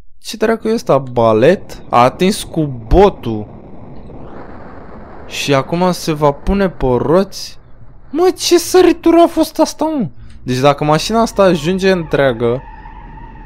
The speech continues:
deci nu pot să cred. A sărit la două sute la oră.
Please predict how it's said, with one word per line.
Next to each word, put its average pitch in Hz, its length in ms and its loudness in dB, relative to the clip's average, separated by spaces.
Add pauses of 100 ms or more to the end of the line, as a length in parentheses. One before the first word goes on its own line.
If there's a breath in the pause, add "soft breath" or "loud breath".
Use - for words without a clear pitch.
(380)
deci 123 160 -2
nu 160 160 -2
pot 202 200 -2
să - 180 -4
cred. 160 400 0 (880)
A 117 120 0
sărit 131 460 0
la 185 240 2 (100)
două 160 360 4
sute 127 920 -2
la 120 400 0
oră. 107 580 2